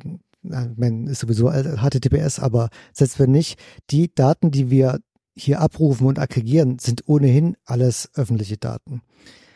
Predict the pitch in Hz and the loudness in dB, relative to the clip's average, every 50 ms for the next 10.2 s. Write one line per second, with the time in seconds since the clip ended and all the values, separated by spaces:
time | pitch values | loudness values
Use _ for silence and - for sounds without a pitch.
0 | _ _ - - 147 120 120 131 - 139 139 127 120 123 131 123 - - 131 123 | _ _ -6 -4 0 2 2 2 2 2 2 2 4 2 2 2 2 2 2 2
1 | 120 117 113 113 113 - - - 139 135 139 123 170 233 175 127 107 - - 160 | 2 2 0 0 -2 -4 -2 -2 -2 0 -2 -4 -6 -4 -4 -6 -4 -2 0 0
2 | 151 - - _ - 147 143 139 156 165 131 135 135 117 - - 165 190 - 185 | 0 -2 -4 _ -2 0 2 2 2 2 2 2 2 2 2 2 2 2 2 2
3 | 151 135 131 131 151 156 143 123 131 127 123 131 135 127 127 120 - - 139 135 | 0 0 0 0 0 0 0 2 2 2 2 2 0 0 -2 -2 -2 0 2 2
4 | 139 131 - - 147 131 - 123 120 135 123 135 151 160 156 - 151 151 156 160 | 2 2 0 -4 -4 -2 0 0 2 2 2 2 2 2 2 2 2 2 2 0
5 | 160 165 151 143 143 131 - 143 147 143 147 147 147 139 143 147 143 - - - | -2 -4 -2 -2 -2 -2 -2 -2 0 0 0 2 2 2 0 0 0 -4 -10 -20
6 | - - - - - _ - 143 135 113 123 120 113 117 120 - - _ _ _ | -20 -20 -20 -20 -18 _ -6 -4 -2 0 0 0 0 -2 -6 -16 -20 _ _ _
7 | _ - - 131 131 131 - 151 143 131 135 135 139 131 120 120 120 113 - 131 | _ -8 -2 0 0 2 2 4 4 4 4 4 2 2 2 2 2 2 2 2
8 | 127 120 - 131 127 127 127 127 127 120 117 120 117 - - 143 - - 120 110 | 2 2 2 2 2 4 4 4 2 2 0 0 -2 0 0 -2 0 0 -2 0
9 | 120 123 120 117 113 117 120 120 120 117 113 113 117 113 - - 127 117 110 104 | 0 2 2 2 4 4 4 4 2 2 2 0 0 0 0 -2 0 0 2 2
10 | 113 117 117 | 2 0 -2